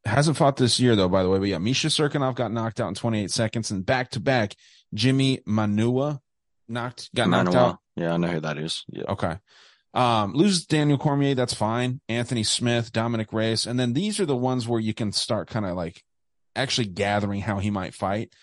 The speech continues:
Speaker 1: You mentioned Paul Craig. This is before the Bear Jew moved down to one eighty-five. He's not touching him in that weight class, dude. I think that,
Speaker 2: <laughs>
Speaker 1: uh, dude, I actually think Paul Craig could really be a contender in this class. He called out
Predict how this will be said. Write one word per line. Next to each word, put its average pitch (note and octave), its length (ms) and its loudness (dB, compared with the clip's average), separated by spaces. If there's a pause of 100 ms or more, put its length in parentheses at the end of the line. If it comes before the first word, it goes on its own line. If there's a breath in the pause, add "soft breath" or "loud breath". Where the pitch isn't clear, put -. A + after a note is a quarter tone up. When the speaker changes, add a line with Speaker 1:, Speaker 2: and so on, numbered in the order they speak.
(320 soft breath)
Speaker 1:
You C#3+ 120 0
mentioned C3+ 320 0
Paul B2 180 4
Craig. B2 320 0
This B2 160 -2
is C3 80 -4
before B2 400 0
the A2 100 2
Bear G#2 340 -2
Jew A2 220 -2
moved G2+ 320 -4
down G2+ 220 -4
to G2 60 -4
one G2+ 180 -2
eighty-five. F2 480 -4
He's G2 160 -2
not C#3 160 0
touching B2+ 380 -2
him E2 120 -4
in F2 80 -4
that E2+ 160 -6
weight F2+ 200 -6
class, - 260 -8
dude. E2 160 -6
I F#2 80 -4
think A#2 240 -2
that, F#2 220 2
Speaker 2:
<laughs> - 560 0
Speaker 1:
uh, - 80 -2
dude, C#3+ 160 4
I C3+ 80 2
actually D#3+ 300 0
think C3 200 -2
Paul C3 160 2
Craig B2 240 -2
could A2 140 -4
really A#2 180 2
be A2 320 0
a G2+ 60 -2
contender G2 560 -4
in G2+ 100 -4
this F#2 160 -6
class. G2 320 -2
He A2+ 60 -6
called B2 200 2
out B2+ 120 6